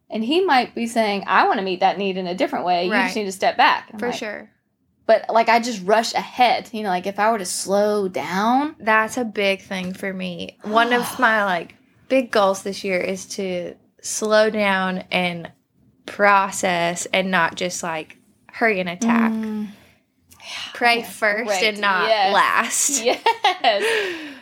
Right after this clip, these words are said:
Speaker 1: Yes.
Speaker 2: Pray
Speaker 1: And
Speaker 2: for direction and
Speaker 1: <gasps>
Speaker 2: guidance
Speaker 1: Yeah.
Speaker 2: and discernment rather than, like, "Help me get out of this
Speaker 1: Yeah.
Speaker 2: situation."
Speaker 1: <laughs> Yes. Oh, man.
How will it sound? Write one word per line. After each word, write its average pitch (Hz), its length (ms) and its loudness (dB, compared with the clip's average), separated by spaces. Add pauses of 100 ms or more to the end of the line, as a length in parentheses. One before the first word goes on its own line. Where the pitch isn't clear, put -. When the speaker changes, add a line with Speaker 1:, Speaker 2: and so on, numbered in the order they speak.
Speaker 1:
Yes. 262 560 0
Speaker 2:
Pray 247 380 2
Speaker 1:
And - 140 -4
Speaker 2:
for 208 540 0
direction 190 640 0
and 214 220 -2
Speaker 1:
<gasps> - 0 -
Speaker 2:
guidance 208 440 2
Speaker 1:
Yeah. 247 220 0
Speaker 2:
and 190 380 -4
discernment 214 720 -6 (160)
rather 190 400 0
than, 180 300 -4
like, - 400 -10 (280)
"Help 202 300 -6
me 202 100 -2
get 190 180 0
out 165 160 6
of - 60 2
this 285 100 6
Speaker 1:
Yeah. 311 100 10
Speaker 2:
situation." 427 880 2
Speaker 1:
<laughs> - 340 2 (420)
Yes. 190 240 -2 (600)
Oh, 262 460 2
man. 196 600 0